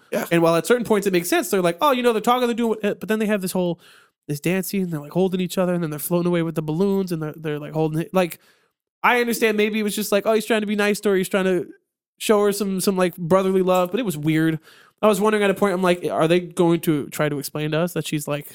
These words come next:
Speaker 2: nineteen and she just looks like that? Are we gonna take this kinda weird dip, Mister Paddington Two director?" <laughs> Uh, I, I didn't like that.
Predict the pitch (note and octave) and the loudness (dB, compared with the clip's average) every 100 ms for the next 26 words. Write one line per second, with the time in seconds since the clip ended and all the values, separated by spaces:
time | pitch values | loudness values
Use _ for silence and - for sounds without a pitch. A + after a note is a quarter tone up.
0 | - _ _ _ D3 C#3+ - D3 G#3+ A#3 | -20 _ _ _ -8 -8 -6 -6 -4 -4
1 | - D3+ C#3+ C#3+ - F3 G#3+ D4+ - _ | -6 -8 -8 -8 -4 -4 -2 -2 -4 _
2 | _ _ _ _ D#3 D3+ E3 D#3 E3 - | _ _ _ _ -2 0 0 0 -2 -4
3 | - F3 D3+ E3 F3+ F3+ G3+ A3+ A3+ G3 | -2 0 2 2 2 2 0 0 0 2
4 | G#3+ G3 G#3 G#3+ G#3 G3 B3+ F4 - - | 0 0 0 2 0 0 0 -2 -2 -8
5 | _ _ _ _ _ _ - - E4+ - | _ _ _ _ _ _ -2 0 0 2
6 | - - F#4+ - - - - - - - | 0 0 -2 -4 -8 -8 -4 -4 -6 -6
7 | - G#3 G3+ F#3 G#3+ G3 G3 F3 D#3+ C#3+ | 0 2 4 2 2 0 2 2 0 -2
8 | - | -6